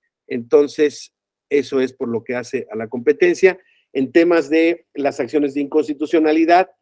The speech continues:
cuando se plantea la posible contradicción de una norma general, les voy a decir que como regla general, compañeros, cada ley electoral de los estados que se emite, cada ley federal que se emite, es impugnada en alguna medida en acciones de inconstitucionalidad.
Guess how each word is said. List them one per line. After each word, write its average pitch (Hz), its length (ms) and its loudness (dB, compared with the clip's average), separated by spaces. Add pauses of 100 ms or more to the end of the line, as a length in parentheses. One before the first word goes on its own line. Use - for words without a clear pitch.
(220)
cuando 135 220 -4
se 117 140 -2
plantea 135 360 0
la 120 140 0
posible 147 380 -2
contradicción 131 580 -2
de 151 60 2
una 139 100 0
norma 143 280 -2
general, 151 340 0
les 151 160 -4
voy 170 120 4
a 170 40 4
decir 170 240 0
que 165 100 -2
como 143 220 0
regla 165 240 4
general, 160 460 0
compañeros, 160 640 -4 (340)
cada 180 320 -2
ley 175 400 0
electoral 160 520 -2
de 170 80 -4
los 151 200 -4
estados 156 480 -4
que 127 160 -16
se 139 100 -8
emite, 147 360 -6
cada 170 240 -4
ley 180 280 -2
federal 156 380 -2
que 139 100 -10
se 147 120 -6
emite, 185 380 -2 (280)
es 202 240 -2
impugnada 156 640 -6
en 151 160 -4
alguna 190 360 0
medida 190 480 -6
en 147 120 -6
acciones 135 340 -6
de 127 80 -12
inconstitucionalidad. 104 720 -16